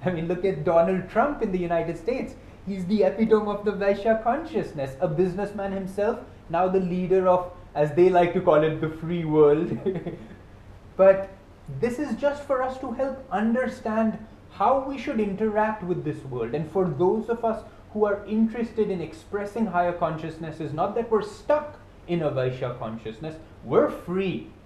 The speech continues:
As long as inside our consciousness is strong, we're not necessarily caught in that. However, our interactions with the world also depend on what the consciousness of the world is.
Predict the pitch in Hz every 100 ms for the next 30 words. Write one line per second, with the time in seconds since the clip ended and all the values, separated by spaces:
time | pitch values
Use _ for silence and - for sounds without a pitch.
0 | - 139 135 156 175 175 151 170 208 214
1 | 185 165 - 156 151 156 156 139 143 127
2 | - 160 175 - - - - 135 156 160
3 | 160 170 151 135 139 143 170 - - -
4 | 147 175 190 156 135 - 147 - 165 131
5 | 135 165 - - - - 151 185 233 226
6 | 175 165 180 220 208 143 170 - - 247
7 | 175 175 156 139 139 170 180 151 151 -
8 | - - 160 175 190 165 156 156 156 156
9 | 147 147 - 123 - 131 135 131 156 -
10 | 185 240 269 165 123